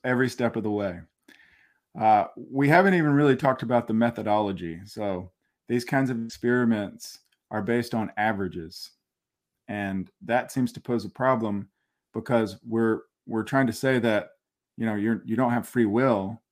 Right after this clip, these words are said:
based on experiments that are done with averages. And a-, you know, the way averages work, they probably fall in some kind of bell curve. So that means there's gonna be people on either end of the bell curve that didn't have the readiness potential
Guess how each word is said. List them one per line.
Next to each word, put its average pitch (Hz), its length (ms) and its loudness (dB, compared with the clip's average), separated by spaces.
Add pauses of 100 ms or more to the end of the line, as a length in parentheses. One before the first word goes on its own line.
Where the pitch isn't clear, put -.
(160)
based 110 300 -4
on 107 160 0
experiments 110 960 -2
that 104 100 -6
are 104 60 -2
done 104 240 -4
with 90 180 -8
averages. 107 720 0 (600)
And 107 420 -2
a-, 120 240 4
you 123 120 2
know, 135 100 4
the 117 60 4
way 113 180 4
averages 117 480 2
work, 113 240 0
they 113 80 0
probably 117 500 0
fall 117 300 2
in 107 60 -4
some - 120 -10
kind 117 160 -4
of 92 80 -6
bell 120 180 0
curve. 90 360 -6 (340)
So 131 120 -6
that 151 100 2
means 147 140 0
there's 127 120 -2
gonna 143 140 0
be 120 140 2
people 135 400 0
on 110 180 -2
either 120 240 2
end 127 180 0
of 107 60 0
the 101 60 -2
bell 127 200 -2
curve 98 460 -6 (400)
that 110 140 -4
didn't 123 240 0
have 120 560 2
the 110 140 -4
readiness 117 420 0
potential 101 720 -10